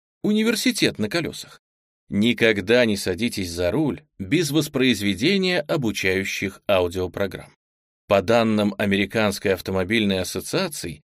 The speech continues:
в среднем водитель проводит в своей машине от пятисот до тысячи часов в год.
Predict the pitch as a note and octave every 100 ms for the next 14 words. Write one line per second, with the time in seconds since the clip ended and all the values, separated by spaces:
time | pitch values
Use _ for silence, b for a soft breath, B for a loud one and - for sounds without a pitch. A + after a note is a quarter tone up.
0 | _ - - B2 G#3 A2+ F#2 F2+ G#2 D3
1 | A3 E3 - A#2 D3+ G3 D3+ - A2+ F#3+
2 | C#3 A2 - F#3+ C#3+ - B2 - G#2 -
3 | E2+ - F3 B2 G2 - - - F3+ -
4 | - G#2 - - - F#2+ G2+ - -